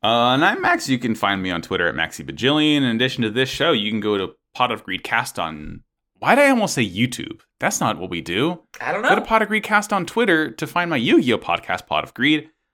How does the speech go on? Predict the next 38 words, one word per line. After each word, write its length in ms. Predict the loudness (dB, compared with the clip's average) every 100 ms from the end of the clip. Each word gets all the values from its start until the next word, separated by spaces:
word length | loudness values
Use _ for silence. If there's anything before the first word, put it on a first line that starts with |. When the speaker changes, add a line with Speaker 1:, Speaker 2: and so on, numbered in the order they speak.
| _
Speaker 1:
Go 160 | -2 -2
to 360 | -2 -2 -2 -2
Slappers 440 | -2 0 0 0
Only 200 | 0 0
Pod 200 | 0 -2
on 120 | -2
Twitter 240 | -4 -2 -2
to 120 | -4
find 240 | -4 -4
my 120 | -4 -6
video 340 | -4 -4 -4
game 240 | -4 -6
music 340 | -6 -8 -8 -10
podcast, 680 | -10 -10 -8 -8 -8 -16 -16
Slappers 320 | -16 -14 -6
Only. 560 | -2 -2 -2 -4 -6 -8 _ _ _
Go 440 | 0 2 4 2 -4 -8 -8
to 840 | -2 0 0 0 -2 -4 -6 -8 -12 -8
Nev-, 240 | -6 -6 -2
N 200 | 0 0
V 180 | -2 -2
M 260 | 0 2 0
The 80 |
Trollocs 480 | -4 0 0 2 -2
on 120 | -4
Twitter 240 | -2 -2 -2
to 140 | -2
listen 200 | -4 -4
to 180 | -6 -6
my 320 | -2 0 0
limited 340 | -2 -2 -2 -2
series 420 | -4 -2 -2 -2
Amazon's 580 | -4 -2 -2 -2 -2 -4
Wheel 240 | -4 -2 0
of 140 | -2
Time 320 | -2 0 0
podcast. 840 | -2 -2 -2 -2 0 -2 -4 -10 -16 _ _ _
Uh, 460 | 0 2 2 2 0